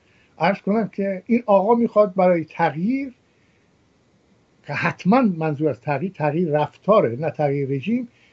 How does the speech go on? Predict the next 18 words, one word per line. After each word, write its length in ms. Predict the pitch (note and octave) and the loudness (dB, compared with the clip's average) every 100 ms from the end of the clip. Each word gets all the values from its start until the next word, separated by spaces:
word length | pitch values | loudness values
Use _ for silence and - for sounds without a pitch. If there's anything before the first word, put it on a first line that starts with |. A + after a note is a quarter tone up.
| _ | _
میگه 160 | G3+ A#3 | 0 0
که 240 | - A3 | 2 0
بیایم 520 | G#3 F3+ A3+ G#3+ G#3 G3+ _ - | 0 2 2 4 0 -4 _ -2
تقویت 460 | E3+ C#3 D3 A#3 A#3 | 0 0 2 0 0
کنیم 200 | A3 G3+ | -2 0
نیروهای 440 | F3+ D#3+ D#3 G3+ | 0 2 2 2
سیاسی 500 | - F3 D#3 - - | 0 2 2 0 -6
خواهان 360 | - D3+ D3 C#3+ | 0 2 2 0
تغییره. 500 | D3+ C#3+ D3+ D3+ A#2 _ _ | -2 0 0 -2 -4 _ _
خواهان 360 | - F3+ B3 C4 | 0 4 4 2
تغییرم 640 | A3+ A#3+ A3 A#3+ A#3 A#3 - _ - | 2 2 2 0 0 -2 -14 _ -6
همین 340 | G3 G#3+ F3+ | -2 0 4
رو، 360 | E3+ E3+ D#3 D#3 | 6 6 4 4
یعنی 240 | F3 G#3+ | 2 4
به 100 | G3 | 4
روحانی 320 | F#3 F3 F3 G3+ | 4 4 4 4
رأی 200 | D3 A#2 | 2 0
بدیم. 300 | - - | -14 -20